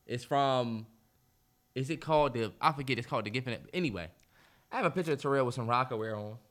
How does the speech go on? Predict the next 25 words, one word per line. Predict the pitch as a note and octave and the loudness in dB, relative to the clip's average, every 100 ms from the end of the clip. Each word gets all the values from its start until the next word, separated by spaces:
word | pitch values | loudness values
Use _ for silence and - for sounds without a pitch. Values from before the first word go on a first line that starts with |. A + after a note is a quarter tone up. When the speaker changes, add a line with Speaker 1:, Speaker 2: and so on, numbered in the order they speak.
| _ _ B2 | _ _ -10
Speaker 2:
and | |
he | C3 | -8
thought | D3 C3 | -2 -2
he | C#3 | -2
was | B2+ A2 - | -4 -6 -4
that | C3+ D3+ | -4 -4
nigga. | C3 B2 G2+ G2 - _ _ _ _ | -6 -6 -6 -10 -16 _ _ _ _
Speaker 1:
I | B2+ | 2
was. | C#3 F#3 C3+ G2 - _ _ _ _ _ _ _ | 6 6 6 2 -10 _ _ _ _ _ _ _
Speaker 2:
And | A3+ | 10
I | G#3+ | 10
Speaker 1:
I | F3+ | 8
Speaker 2:
said, | D3+ | 4
Speaker 1:
am | C#3 | 6
Speaker 2:
"Damn, | F3+ F#3+ | 8 10
Speaker 1:
him. | D#3+ | 8
Speaker 2:
I | |
no | F3 G3 | 8 10
wonder | G#3 F#3+ | 10 8
this | F3+ | 6
nigga | E3+ D#3 C#3 | 2 2 4
loved | C3+ B2+ A#2+ | 6 4 4
Jay | A#2 G#2 | 2 0
so | - C3 | -4 -4
much." | A#2 F2+ | -2 -6